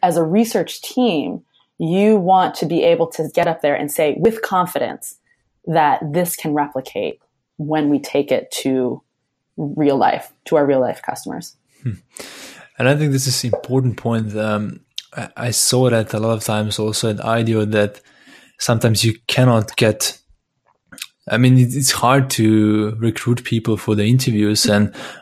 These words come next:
Speaker 2: a lot of the times the friends or people you actually know are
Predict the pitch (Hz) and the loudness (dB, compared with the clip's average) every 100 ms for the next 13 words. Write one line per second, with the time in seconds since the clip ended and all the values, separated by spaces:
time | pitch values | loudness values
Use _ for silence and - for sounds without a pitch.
0 | - 107 120 120 117 110 113 107 - - | 0 4 4 4 2 2 2 2 -2 2
1 | 117 110 104 110 95 120 110 110 107 107 | 4 4 2 0 0 0 2 2 4 4
2 | 104 - 113 104 104 120 131 120 - - | 4 2 2 2 4 6 6 4 -2 -18
3 | - _ - 107 104 104 | -20 _ 0 2 4 4